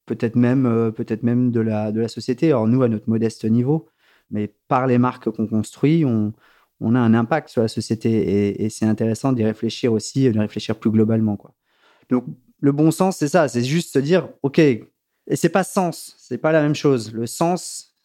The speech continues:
euh, en ce moment, on en parle beaucoup, on en parle trop. Remettre du bon sens, évidemment qu'on parle de sens, mais, euh, on parle, je trouve que c'est même plus puissant, c'est même plus profond, en fait. Et ça vient influencer aussi, euh, impacter notre façon de, d'être.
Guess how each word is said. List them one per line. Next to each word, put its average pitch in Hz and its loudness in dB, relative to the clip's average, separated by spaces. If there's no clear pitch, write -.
euh, 113 -2
en 110 -4
ce - -14
moment, 135 2
on 135 0
en 110 -2
parle 113 0
beaucoup, 135 0
on 131 -4
en 117 -4
parle 117 -4
trop. - 2
Remettre 160 0
du 139 -2
bon 156 4
sens, 180 -4
évidemment 151 0
qu'on 139 -4
parle 123 -2
de 117 -4
sens, 147 -8
mais, 117 2
euh, 113 0
on 120 -4
parle, 139 0
je 123 -10
trouve 160 -4
que - -10
c'est 147 0
même 131 4
plus 139 -6
puissant, 151 -2
c'est 151 -2
même 127 0
plus 143 -8
profond, 147 0
en 120 -2
fait. - -4
Et 123 -2
ça 127 -2
vient 127 0
influencer 127 -2
aussi, 147 -2
euh, 117 0
impacter 127 0
notre 131 0
façon 131 0
de, 120 2
d'être. 147 -2